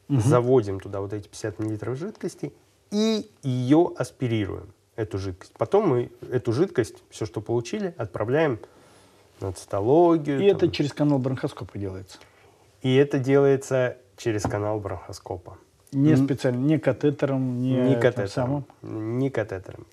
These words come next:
Speaker 2: Здесь мы уповаем на то, что у нас обтурируется сегментарный бронх,
Speaker 1: Нет,
Speaker 2: четко.
Speaker 1: ну, мы же проходили бронхоскопию,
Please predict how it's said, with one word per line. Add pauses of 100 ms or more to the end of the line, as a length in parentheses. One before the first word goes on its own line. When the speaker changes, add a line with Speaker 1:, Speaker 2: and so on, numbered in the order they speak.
Speaker 2:
Здесь
мы
уповаем
на
то,
что
у
нас
обтурируется (680)
сегментарный
бронх,
Speaker 1:
Нет,
Speaker 2:
четко.
Speaker 1:
ну,
мы
же
проходили
бронхоскопию,